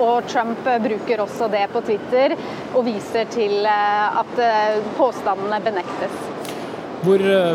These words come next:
Speaker 2: troverdig er da denne boken?
Speaker 1: Altså, forfatteren bak denne boken, som du var inne på i innledningen, er jo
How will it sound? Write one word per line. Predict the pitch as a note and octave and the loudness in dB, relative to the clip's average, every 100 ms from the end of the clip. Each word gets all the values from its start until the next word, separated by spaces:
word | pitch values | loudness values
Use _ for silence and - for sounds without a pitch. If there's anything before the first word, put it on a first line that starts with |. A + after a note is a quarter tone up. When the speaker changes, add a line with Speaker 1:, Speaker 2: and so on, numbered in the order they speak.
| - | 0
Speaker 2:
troverdig | - E3 C3 C3 | 0 4 4 4
er | C3+ B2 B2+ | 4 4 2
da | C#3 | 2
denne | C#3 C#3+ | 0 0
boken? | D3+ - A#3+ - - - - - - - - - - - - - - - - - - - - - - - - - - - - - - - | -2 -6 -16 -18 -20 -20 -20 -20 -20 -18 -16 -16 -14 -14 -12 -12 -10 -10 -10 -10 -10 -10 -10 -10 -10 -10 -10 -10 -10 -10 -10 -10 -6 -2
Speaker 1:
Altså, | E4 F4+ E4+ E4 D#4+ D#4+ D#4 D4+ D4 C4+ A#3 B3+ | 4 4 6 6 8 8 8 8 6 4 0 0
forfatteren | D#4+ D4+ A3+ - C4 C4 | 0 0 -2 0 2 4
bak | B3 B3 B3 | 2 2 0
denne | A#3+ A#3 A3 | 0 0 0
boken, | A3 C4+ D4 | 0 0 0
som | C4 | 2
du | B3+ | 4
var | B3+ | 4
inne | A3+ G3+ | 2 0
på | A3+ A#3 A#3+ | 2 4 4
i | A3+ | 2
innledningen, | G3+ F#3+ G3 F#3+ A3+ B3 D4 D4 | -2 0 0 0 -2 0 2 2
er | A3 G3+ G#3 | 2 2 2
jo | A3 A3+ A3+ A#3 | 2 2 4 2